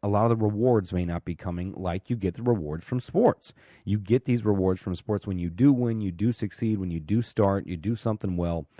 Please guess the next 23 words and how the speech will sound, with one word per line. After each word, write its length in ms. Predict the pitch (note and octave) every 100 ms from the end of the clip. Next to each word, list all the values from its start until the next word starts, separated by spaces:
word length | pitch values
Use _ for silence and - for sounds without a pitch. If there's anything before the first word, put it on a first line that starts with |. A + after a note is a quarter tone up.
| - - -
We 240 | G2 G#2
get, 340 | F#2+ G2 F#2+
I 60 | G#2
mean, 160 | A#2 A#2
our 180 | C3
entire 480 | C3 A#2+ - C#3 C#3
reward 460 | B2+ A2 G2+ G#2+ G#2+
system 520 | - F2+ - D#2+ D#2+
and 420 | - E2+ C3+ D#3+ E3 - - -
negative 380 | B2+ E3+ F#2 -
system, 400 | D#2+ - E2 E2+
our 80 |
punishment 480 | F2+ C3+ D#3 - F2
system, 400 | - D2 - D2 - _ _ _ _ -
everything 460 | A#2 A#2+ F2 C#2+ C2+ _ _
is 160 | F2+ D#2+
wired 480 | E2+ G2 G2+ F2+ D#2+ -
through 240 | - A2
that 180 | G2 F2
development 540 | E2 E2 D#2 B1 D2+ - _ _ _
of 200 | E2 D#2+ -
an 100 | E2
athlete. 400 | D2+ D2+ D2+ C2+